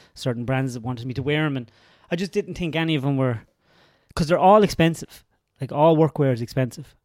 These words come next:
And I have this, remember me and you talked before when you were thinking of doing something, and I told you, "Look, whatever you do, just try and do the best stuff you can." And when you're trying to do the best, it just gets expensive, and then you have to spend so much money, and it was,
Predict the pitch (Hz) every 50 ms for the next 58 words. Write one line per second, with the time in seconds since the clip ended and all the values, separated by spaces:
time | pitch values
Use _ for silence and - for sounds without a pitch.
0 | _ _ 135 120 127 131 139 143 131 123 127 123 - - - - _ 240 226 135
1 | 135 135 135 131 131 131 127 127 120 - 131 123 117 - - - - 123 123 123
2 | 117 113 117 123 120 117 113 - - _ _ - 143 123 120 - 135 110 - 127
3 | 123 117 131 127 123 117 - 135 95 113 117 120 123 127 120 - 127 120 110 113
4 | 123 - - 117 120 131 131 127 117 131 135 123 110 - _ _ _ _ _ _
5 | _ _ _ _ _ _ _ _ _ _ - 147 131 - - - 160 147 143 135
6 | 143 131 120 143 135 123 - - 131 - 120 - 135 131 113 110 127 - _ _
7 | _ _ _ _ _ _ _ _ _ - - - _ _ - 131 139 143 147 151
8 | - 196 202 202 165 165 180 139 139 147 147 131 110 - 135 - - 143 123 -
9 | - 127 - - 127 - - - - 127 127 117 - - 139 120 110 110 110 117
10 | 127 127 120 110 - - - - - 139 139 135 127 - 135 127 123 110 - 131
11 | 127 123 120 113 110 104 104 104 101 101 - - -